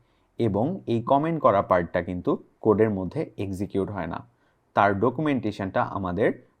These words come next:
বুঝতে সহায়তা করে যে এই পার্টটা আমরা কেন করছি। যেমন এখানে slash into এই সাইনটা আমরা ব্যবহার করেছি কমেন্টিং স্টার্ট করার জন্য, এবং আবার into slash এই পার্টটা ইউজ করেছি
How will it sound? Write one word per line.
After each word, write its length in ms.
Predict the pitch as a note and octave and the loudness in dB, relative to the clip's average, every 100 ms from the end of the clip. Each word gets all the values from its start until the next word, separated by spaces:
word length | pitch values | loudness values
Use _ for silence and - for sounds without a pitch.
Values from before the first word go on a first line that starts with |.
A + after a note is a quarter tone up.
| A2+ | -2
বুঝতে 340 | C3 - E3+ | -2 0 -2
সহায়তা 440 | - A2+ G2 F2+ | 0 -2 0 -2
করে 260 | F2+ G2+ G3+ - A2+ | 0 0 -2 -6 -10
যে 160 | G#2+ | -8
এই 260 | G#2 A2+ A2 | -4 -2 -2
পার্টটা 380 | G#2 F#2+ - F#2 | 0 -4 -4 -4
আমরা 380 | F#2+ D3 - _ _ | 0 0 -2 _ _
কেন 280 | A#2+ A2 F#2+ | -4 -2 -4
করছি। 400 | F#2 F2 - - _ _ _ _ _ | -6 -6 -10 -16 _ _ _ _ _
যেমন 420 | G#2+ C3+ G#2+ A#2 G3 - | 0 2 2 0 -2 -6
এখানে 420 | A2 A#2 G2+ B2+ G3+ | -6 -4 -6 -6 -10
slash 500 | - C3 A#2+ B2+ - - _ _ - | -8 -4 0 0 -4 -12 _ _ -2
into 420 | C#3 B2+ A#2+ D3+ - _ _ - | 0 0 0 -2 -2 _ _ -2
এই 160 | B2+ D#3+ | 0 0
সাইনটা 600 | D3+ A2 F#2+ B2+ D#3 - | 0 -2 0 0 0 -4
আমরা 300 | - G2 G#2+ | -6 -2 0
ব্যবহার 420 | A#2+ F#2+ F#2+ A2 G2+ | 2 0 0 -2 -2
করেছি 420 | G2 F#2 - G#3 | -2 -2 -2 -4
কমেন্টিং 580 | - G#2+ G2 F#2+ A2+ B2 | -2 -2 -2 -4 -4 -4
স্টার্ট 340 | B2 G2+ F2+ | 0 0 0
করার 280 | F#2 F2 F2+ | 0 0 -2
জন্য, 360 | F2+ G#2 C3 - _ _ | -4 -4 -6 -8 _ _
এবং 360 | G2 F#2 G#2+ F#3+ - _ _ | -6 -2 -2 -2 -6 _ _
আবার 400 | F#2 F#2 G2 B2+ - _ _ B2 | -2 2 4 4 0 _ _ -2
into 320 | A#2+ A#2 A#2 | 0 0 -2
slash 640 | G#3 - - G#2+ F#2 E3 - _ - | -2 -6 -6 -2 -2 -2 -6 _ -4
এই 140 | A#2+ | -2
পার্টটা 420 | B2+ A#2+ F#2 - | 2 2 2 0
ইউজ 340 | G#2 F#2+ B2 B2 | -2 0 -4 -4
করেছি 560 | G#2+ F2+ F2 D#3 - | -4 -4 -4 -4 -4